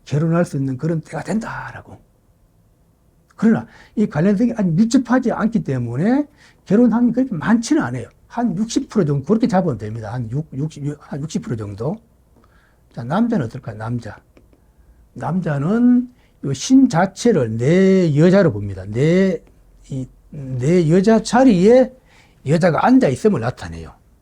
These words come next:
그럼 요 신이 움직이면 된다는 거지.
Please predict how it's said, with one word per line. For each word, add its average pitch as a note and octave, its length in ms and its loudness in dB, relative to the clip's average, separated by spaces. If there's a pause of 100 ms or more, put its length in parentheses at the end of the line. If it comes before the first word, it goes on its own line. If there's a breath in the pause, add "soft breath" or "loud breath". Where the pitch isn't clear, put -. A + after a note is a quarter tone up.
(460)
그럼 F3 240 0
요 D3+ 100 2
신이 A#3+ 260 4
움직이면 E3+ 480 4
된다는 G#2+ 380 -6
거지. F2+ 180 -18